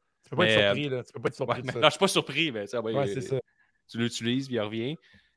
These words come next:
Speaker 2: Puis, euh, mais par exemple, lui, il était, lui, il a juste deux ans d'expérience. Ça paraissait en tabarouette, là. Je
Speaker 1: Mm.
Speaker 2: trouve que c'est un drôle de mix, ça. Puis c'est ça. Fait que, euh, je, j'ai hâte de voir la suite, mais je voulais juste savoir, le, le, le, est-ce qu'il y a un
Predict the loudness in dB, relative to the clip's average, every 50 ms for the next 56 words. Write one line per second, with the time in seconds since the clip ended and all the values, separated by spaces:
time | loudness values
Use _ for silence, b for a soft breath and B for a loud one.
0 | _ _ -12 -8 -6 -4 -4 -2 0 0 0 0 2 4 4 4 4 2 2 2
1 | 2 4 4 2 2 2 2 2 2 2 0 -2 0 0 0 0 -2 -4 -6 -4
2 | -4 -6 -6 -4 -6 -6 -4 -4 -6 -6 -6 -6 -6 -4 -6 -6 -6 -6 -8 -4
3 | -4 -4 -4 -4 -6 -6 -6 -8 -8 _ -12 -12 -10 -6 -4 -2 -2 -2 -2 -4
4 | -6 -4 -4 -4 -4 -2 -2 -2 -2 -4 -6 -8 -12 -12 -12 -12 -12 _ _ _
5 | _ _ _ _ _ _ _ -18 -12 -10 -8 -6 -6 -6 -6 -6 -6 -6 -6 -6
6 | -6 -6 -4 -4 -4 -4 -6 _ _ _ _ -8 -6 -2 0 0 2 2 2 4
7 | 4 4 4 4 2 2 2 0 0 0 0 0 2 4 6 8 8 8 10 10
8 | 10 10 8 8 4 4 2 4 6 6 6 6 6 8 8 8 10 8 8 8
9 | 6 4 2 2 0 -4 -4 -2 2 4 6 6 6 6 4